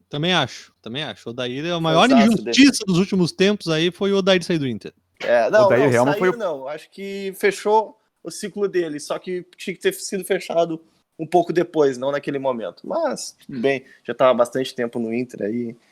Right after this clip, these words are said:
Speaker 2: e talvez precisava
Speaker 3: Odair
Speaker 2: da renovação.
Speaker 3: Odair Helma, principal treinador do Inter na década de dez.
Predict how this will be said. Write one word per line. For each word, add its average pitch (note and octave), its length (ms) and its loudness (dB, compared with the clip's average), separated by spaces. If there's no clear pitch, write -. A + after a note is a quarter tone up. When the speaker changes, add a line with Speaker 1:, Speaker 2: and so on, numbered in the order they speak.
Speaker 2:
e - 120 2
talvez A#2 320 4
precisava A2+ 440 4
Speaker 3:
Odair G#2+ 200 4
Speaker 2:
da G#2 160 -2
renovação. G#2+ 600 -12
Speaker 3:
Odair A2 400 4
Helma, A#2+ 300 4
principal C3 480 0
treinador C3+ 400 0
do B2 140 -4
Inter A#2+ 220 0
na C#3+ 100 2
década B2 360 2
de D3+ 120 -6
dez. - 500 -4